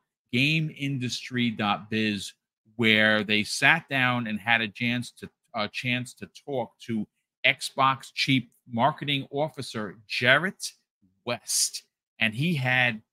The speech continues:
some pretty big things to not only say about Bethesda, but about Starfield. We're gonna be covering that. We're also gonna be covering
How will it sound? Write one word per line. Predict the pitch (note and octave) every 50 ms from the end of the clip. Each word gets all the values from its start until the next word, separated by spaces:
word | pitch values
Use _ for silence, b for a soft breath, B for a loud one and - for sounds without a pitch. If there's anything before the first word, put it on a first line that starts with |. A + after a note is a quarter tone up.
| _ _
some | - - - C3 B2 A2 G#2 F#2+ - _ _ _
pretty | - D#3+ E3+ D#3+ E3+ E3+ E3+ E3+ E3 - - _ _ _ _ _ _ _ _ _ _
big | C3+ C3+ C3+ C3+ B2+ - - _
things | C3 A#2+ A#2 A#2+ A#2+ A2+ G#2+ -
to | - A#2 G#2+
not | G#2+ B2 D#3 D#3+ -
only | F3 C#3+ C3+ B2+ A#2+
say | A2 - - - C3+ B2+ B2 A#2+
about | - - G#2 G#2 G#2+ G2 F#2+ F#2 -
Bethesda, | F#2+ F#2 - _ C#3 C#3+ D3+ C#3 C3 C#3+
but | A#2+ G2+ G#2
about | G2 F2+ F#2+ F2+ F#2 -
Starfield. | - - - - A2+ A2+ A#2 A#2 A#2 - B2+ A#2 A2+ A2+ A2+ A2 - - _ _ _ _ _
We're | A2 G#2
gonna | G#2+ G2 F2+
be | F#2+ F#2+
covering | - - B2 B2 A#2 B2+ B2 A#2+ A#2
that. | A2+ A2 G#2+ G#2+ A2 G#2+ - _ _ _ _ _ -
We're | A#2+ B2
also | C3+ C3 - C3
gonna | C3+ C3+
be | B2+ B2+
covering | A#2+ - C#3 C3+ C3 B2 C3+ C3 C3 C3 B2+ B2+ B2 A#2+